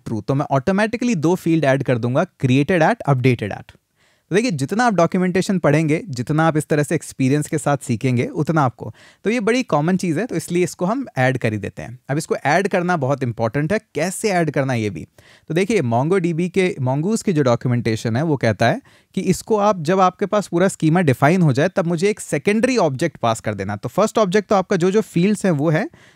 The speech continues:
सेकेंड जो ऑब्जेक्ट आप पास करते हो, उसके अंदर आपको लिखना पड़ता है यहाँ पे टाइम स्टैम्प। तो यहाँ पे टाइम स्टैम्प एस है एंड में, याद रखिएगा, सबसे कॉमन मिस्टेक है, टाइम स्टैम्प नहीं, टाइम स्टैम्प्स हैं, created at, updated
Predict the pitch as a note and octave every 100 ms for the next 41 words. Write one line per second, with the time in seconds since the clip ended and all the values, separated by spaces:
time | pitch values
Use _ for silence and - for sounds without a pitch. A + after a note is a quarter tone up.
0 | _ - - - D4+ C#4+ A#3 E3 D#3 D#3+
1 | D3+ C#3+ - A#2+ C3 - A2+ - A#2 A2+
2 | G#3+ D4 A#2+ A2 - A#3 B3 - A3+ F3
3 | D3+ C#3 C3 A#2 B2+ A2 A2+ - A#2+ A2+
4 | G#2 E3+ G#3 _ A2 A#2+ A2+ - G2 G#2
5 | - - _ _ B2+ B2 B2+ B2+ A#2+ -
6 | A2+ C#3 G3+ - - - - A2+ G2+ -
7 | - _ _ A#2 B2 - A2 F#2+ F#2 E2+
8 | E2+ - - B2+ B2+ A#2 G#2+ - G2+ -
9 | - C#3+ - E3 - B2 A#2+ A#2+ C3+ -
10 | A#2+ B2 D#3 - A2+ A#2+ A#2 A#2 A#2 A#2
11 | B2+ G#3 - - _ B2 C#3+ E3 - -
12 | C#3 D3+ C3 - G2+ - _ A#2 B2+ C#3+
13 | E3 A3+ - C#3 B2+ C#3 B2